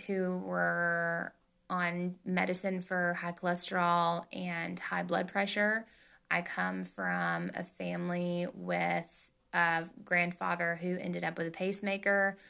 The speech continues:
I have relatives with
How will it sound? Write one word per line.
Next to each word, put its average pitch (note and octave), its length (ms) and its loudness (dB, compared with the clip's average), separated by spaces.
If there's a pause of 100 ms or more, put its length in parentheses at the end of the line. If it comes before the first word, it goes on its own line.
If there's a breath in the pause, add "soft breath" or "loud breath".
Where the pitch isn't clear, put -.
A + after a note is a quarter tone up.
(260 loud breath)
I F3 380 6
have E3+ 920 0
relatives F3 920 0
with E3+ 800 -2